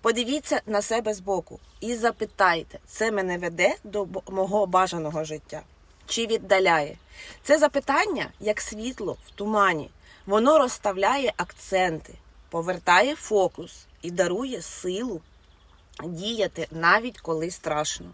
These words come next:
Спробуйте саме сьогодні. Просто оберіть одну ситуацію, яка турбує вас останнім часом, і чесно дайте собі відповідь.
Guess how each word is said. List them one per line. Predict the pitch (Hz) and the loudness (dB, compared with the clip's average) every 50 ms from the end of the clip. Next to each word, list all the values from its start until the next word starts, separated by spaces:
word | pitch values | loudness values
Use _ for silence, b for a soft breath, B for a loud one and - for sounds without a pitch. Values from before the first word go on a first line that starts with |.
| - - B B B B B B B B - | -20 -20 B B B B B B B B -12
Спробуйте | - - - - 190 190 233 302 269 226 - - - 156 | -12 -12 -6 0 2 4 4 4 2 0 -6 -8 -8 -8
саме | 156 - - 190 202 220 220 220 202 | -8 0 4 6 6 6 6 2 -2
сьогодні. | - - 185 165 156 175 185 185 135 143 135 131 - - - | -6 -8 -10 -8 -4 -2 -2 -2 -2 -6 -10 -10 -12 -14 -2
Просто | - 196 208 226 240 - - - - | 2 4 4 4 2 -2 -6 -4 -2
оберіть | 190 226 220 226 277 262 254 240 208 180 - - - - | -2 0 0 0 -2 -2 -2 -4 -6 -8 -10 -16 -16 -10
одну | - 190 185 175 196 214 202 | -10 -8 -8 -6 -4 -4 -4
ситуацію, | 180 - 170 151 - 165 160 170 208 285 - - - 175 175 175 B B B B B - | -6 -8 -12 -10 -6 -2 0 0 0 0 -2 -6 -12 -12 -14 -14 B B B B B -4
яка | 226 240 - 302 | -2 0 0 0
турбує | 311 - 302 285 254 220 254 254 220 214 | 0 0 -2 -2 -2 -2 -4 -2 0 -2
вас | 196 175 175 180 185 208 269 302 - - | 0 4 6 8 8 8 6 4 0 -6
останнім | 190 190 - - - 202 220 233 233 220 208 | -8 -8 -6 -2 0 0 0 0 -2 -4 -6
часом, | 190 - 196 180 165 - - 156 - - - | -2 0 2 2 2 0 -4 -10 -12 -10 -8
і | 220 202 | -6 -4
чесно | - - 220 233 277 269 - 226 196 | 2 4 4 4 4 2 -2 -4 -4
дайте | 165 160 156 165 185 - - 185 | 0 2 2 2 2 0 -6 -12
собі | - - 185 165 170 180 | -14 -14 -14 -12 -12 -10
відповідь. | 165 175 170 - - - 147 123 - | -10 -10 -12 -12 -14 -14 -14 -14 -14